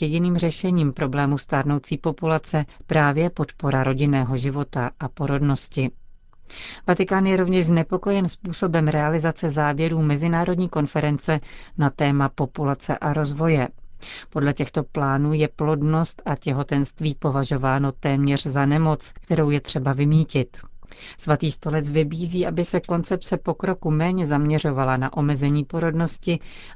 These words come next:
a brala více na zřetel integrální vizi rozvoje prostřednictvím výchovy, politické stability, podpory hospodářství a dostupnosti zdravotnictví.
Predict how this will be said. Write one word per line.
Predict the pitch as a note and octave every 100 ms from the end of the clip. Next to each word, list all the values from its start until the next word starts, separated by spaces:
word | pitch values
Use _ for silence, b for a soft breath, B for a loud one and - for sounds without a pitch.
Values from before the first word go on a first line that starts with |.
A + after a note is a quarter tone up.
| B
a | F3+
brala | F#3 F#3+
více | F#3 F3+ G3+
na | F3+ E3+
zřetel | E3 F3 F#3+ E3+ -
integrální | F#3 F3+ - F3 E3 C#3 C3+ C3
vizi | C3 C3 D#3+
rozvoje | D#3 D3+ D#3 E3+ D3+ C#3+ -
prostřednictvím | C#3 B2+ - C#3 C#3 - - C3 C3+
výchovy, | B2+ E3 - E3+ D3+ C#3+ b b b
politické | - E3+ D#3+ C#3+ - C#3
stability, | - E3+ D3+ D#3 D#3 - D3 b b b b
podpory | D#3 - - C#3 C3
hospodářství | D3 - F3 E3 E3 - - E3 E3 D#3 -
a | F#3
dostupnosti | E3 D3 - C#3+ D3+ C#3 - C#3+
zdravotnictví. | D3 D3+ D3 D3+ C#3+ - - B2 A#2+